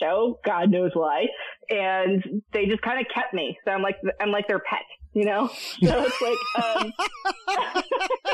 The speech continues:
like, <laughs> and then, then I,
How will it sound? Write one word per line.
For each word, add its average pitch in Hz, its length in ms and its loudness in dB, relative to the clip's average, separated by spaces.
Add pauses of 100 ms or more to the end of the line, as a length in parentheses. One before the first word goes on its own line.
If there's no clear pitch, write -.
(920)
like, 285 280 2 (480)
<laughs> - 0 -
and 311 1160 0 (100)
then, 311 400 2
then 392 140 2
I, 359 120 0